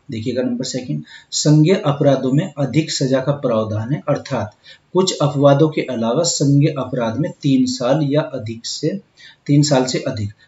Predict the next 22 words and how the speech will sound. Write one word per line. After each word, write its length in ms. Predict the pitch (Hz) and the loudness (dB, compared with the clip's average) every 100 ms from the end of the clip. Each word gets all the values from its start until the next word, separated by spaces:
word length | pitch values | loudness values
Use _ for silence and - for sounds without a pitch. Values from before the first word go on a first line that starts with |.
| _ | _
कारावास 500 | 147 143 135 135 - | 6 6 6 4 0
का 60 | 175 | -4
प्रावधान 540 | - 127 113 101 101 | 0 2 2 0 -4
है। 80 | 98 | -2
कौन 160 | 139 151 | 2 4
सा 120 | 151 | 4
कारावास? 500 | 147 151 151 151 160 - | 2 4 6 4 0 -2
कोई 140 | 127 | 0
सा 100 | 120 | -2
भी 120 | 110 | -4
हो 80 | 107 | -6
सकता 300 | 104 110 - | -6 -8 -6
है, 60 | 156 | -4
सीआई 320 | - 120 131 | -4 -2 0
या 120 | 156 | 0
आरआई, 360 | - 101 101 - _ - _ - | -2 -6 -8 -14 _ -20 _ -4
है 40 | |
ना, 40 | 135 | -2
सिंपल, 480 | - 113 117 135 - | 0 -2 -2 -2 -4
अ, 360 | 120 110 107 - | -8 -6 -6 -6
आ 40 | 127 | -4
जाएगा 260 | 131 131 | -2 0